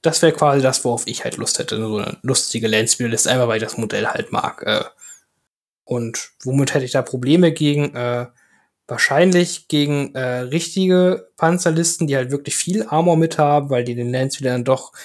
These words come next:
wenn man nicht aufpasst, dann in Runde eins, zwei schon vom Tisch schießen können. Da kann man manchmal gar nicht gegen heilen.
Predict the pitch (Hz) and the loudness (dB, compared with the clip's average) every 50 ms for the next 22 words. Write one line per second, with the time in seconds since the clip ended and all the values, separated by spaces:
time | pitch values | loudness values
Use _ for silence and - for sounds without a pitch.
0 | - - - 147 131 131 131 131 - - 127 135 135 - - 143 131 120 - - | -20 -8 -4 -2 -2 0 -2 -2 -4 0 0 -2 -2 0 0 0 0 2 0 0
1 | 135 123 123 127 127 131 135 135 131 131 123 110 98 - _ _ _ _ _ _ | 0 0 -2 -2 -2 -2 -2 0 0 0 -2 -2 -4 -10 _ _ _ _ _ _
2 | - 123 127 135 143 143 - - - - 135 139 147 - - 147 131 - 123 120 | -4 -2 0 0 0 0 0 -2 0 2 2 4 4 2 2 -2 -2 -2 -6 0
3 | - 214 214 - - 165 156 156 151 151 - 143 131 123 123 - - 123 127 123 | 2 2 2 2 -2 -2 -2 -2 -2 0 0 0 0 0 -4 -4 -4 -4 -2 -2
4 | 127 127 131 135 139 - - - 123 123 127 120 117 127 - - - 151 165 165 | -2 -2 -2 -2 -4 -6 -6 -6 -6 -2 -2 -2 -2 -2 -6 -4 -2 0 2 2
5 | 156 127 147 139 139 135 135 135 143 - | 2 2 2 2 2 2 0 0 -2 -8